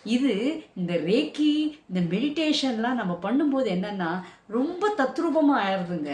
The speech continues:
ஏன்னா, ஃபஸ்ட்டு என்னன்னு கேட்டிங்கன்னா, இதெல்லாம் நீங்க ஃபஸ்ட்டு பிரயோகம் பண்ணும்போது, இதெல்லாம் நம்ம கத்துனதுக்கப்புறம் எல்லாமே உங்களுக்கு வந்து ட்வென்டி ஒன் டேஸ் லெசன்ஸ் உண்டு. எல்லாத்துலேயுமே உங்களுக்கு இருபத்தோரு நாள் நீங்க பிரயோகம் பண்ணணும் அப்படிலாம் சொல்லுவா. அப்ப அந்த இருபத்தோரு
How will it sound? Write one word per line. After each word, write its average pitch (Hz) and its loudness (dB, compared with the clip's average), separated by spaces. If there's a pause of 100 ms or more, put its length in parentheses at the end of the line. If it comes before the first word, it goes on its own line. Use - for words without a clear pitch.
(1120)
ஏன்னா, 254 2 (500)
ஃபஸ்ட்டு - 0
என்னன்னு 294 4
கேட்டிங்கன்னா, 196 0 (140)
இதெல்லாம் 233 2
நீங்க 247 4 (160)
ஃபஸ்ட்டு 226 -4
பிரயோகம் 262 2
பண்ணும்போது, 208 -2 (340)
இதெல்லாம் 262 4
நம்ம 247 2
கத்துனதுக்கப்புறம் 247 0
எல்லாமே 254 2
உங்களுக்கு 220 -2
வந்து 208 -6
ட்வென்டி 220 -2
ஒன் 202 -2
டேஸ் 196 -2
லெசன்ஸ் 180 -4 (200)
உண்டு. 170 -4 (520)
எல்லாத்துலேயுமே 240 2
உங்களுக்கு 214 -2
இருபத்தோரு 202 -2
நாள் 240 0
நீங்க 196 -2
பிரயோகம் 185 -2
பண்ணணும் 175 -2 (360)
அப்படிலாம் 180 -2
சொல்லுவா. 151 -2 (260)
அப்ப 208 -2
அந்த 214 0
இருபத்தோரு 294 0